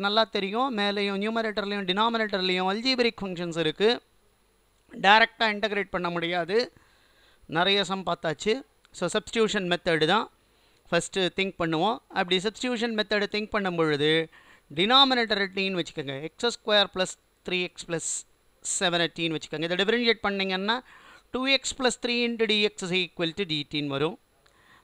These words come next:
So, நியூமரேட்டர் அப்படியே வந்துருச்சு. இப்போ நம்ம கொடுத்துருக்கிற கணக்குல வந்து பார்த்தீங்கன்னா, x-ஓட லிமிட்ஸ் தான் minus one to one கொடுத்துருக்கு. நம்ம என்ன பண்ணணும்? அதை அப்படியே t-க்கு மாத்தணும். So, when x is equal to the lower limit minus one என்னும் பொழுது t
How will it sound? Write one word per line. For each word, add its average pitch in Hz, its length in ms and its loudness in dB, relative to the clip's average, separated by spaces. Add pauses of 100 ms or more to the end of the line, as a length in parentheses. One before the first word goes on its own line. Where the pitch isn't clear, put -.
So, 202 60 0 (120)
நியூமரேட்டர் 208 440 2
அப்படியே 196 300 -4
வந்துருச்சு. 151 360 -4 (580)
இப்போ 196 200 -6
நம்ம 202 160 2 (360)
கொடுத்துருக்கிற 233 500 -2
கணக்குல 220 400 -2
வந்து 214 200 -2
பார்த்தீங்கன்னா, 202 340 -2 (120)
x-ஓட 262 380 2
லிமிட்ஸ் 214 360 -4
தான் 233 160 4
minus 220 280 -2 (100)
one 196 160 -4
to 190 140 -2
one 190 160 -4
கொடுத்துருக்கு. 156 400 -6 (180)
நம்ம 190 220 -2
என்ன 233 160 0
பண்ணணும்? 226 280 2
அதை 214 200 4
அப்படியே 196 260 0 (100)
t-க்கு 233 320 -4
மாத்தணும். 170 360 -2 (140)
So, 175 140 -4
when 180 120 0 (760)
x - 60 -6 (120)
is 254 140 0
equal 233 320 0
to 214 100 2
the 190 100 2
lower 214 260 4
limit 160 200 0 (160)
minus 202 360 -6
one 170 160 0
என்னும் 151 220 -2
பொழுது 147 240 0 (120)
t 220 100 0